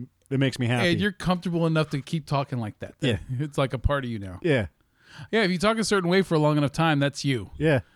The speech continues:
Speaker 2: That's, you know, like, accents and stuff. It's
Speaker 1: Right.
Speaker 2: like, how can, how can a black guy have a British accent? Uh, 'cause he lived there his whole life?
Speaker 1: Yeah. He was born there.
Speaker 2: Yeah. Duh. <laughs>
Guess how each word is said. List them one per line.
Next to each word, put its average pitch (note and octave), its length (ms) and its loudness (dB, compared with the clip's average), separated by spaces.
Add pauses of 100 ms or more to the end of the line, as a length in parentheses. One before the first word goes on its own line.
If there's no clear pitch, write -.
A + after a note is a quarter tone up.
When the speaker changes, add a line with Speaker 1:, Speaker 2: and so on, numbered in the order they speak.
(140)
Speaker 2:
That's, - 240 -6
you D#3+ 60 -2
know, C3 80 0
like, B2 140 -2
accents C3 440 -4
and G#2+ 100 -8
stuff. - 300 -10
It's A#2 80 -8
Speaker 1:
Right. G#2+ 200 -2
Speaker 2:
like, - 80 -20 (400)
how G3 120 0
can, A#3 240 0 (280)
how C4+ 120 2
can C4+ 140 0
a F#3+ 80 2
black A#3+ 300 -2
guy F#3+ 180 2
have F#3 220 2
a C#3+ 160 0 (160)
British A3+ 320 4
accent? - 380 0 (380)
Uh, D3 240 0
'cause C#3+ 220 -2
he C3 80 0
lived D3+ 180 4
there G3 140 8
his G3 100 4
whole G#3 140 4
life? A3+ 300 2
Speaker 1:
Yeah. G3+ 120 0 (200)
He - 40 -2
was C#3 100 0
born C#3+ 220 4
there. E3 240 2
Speaker 2:
Yeah. F3+ 200 4 (240)
Duh. E3 260 2 (240)
<laughs> D#3+ 60 4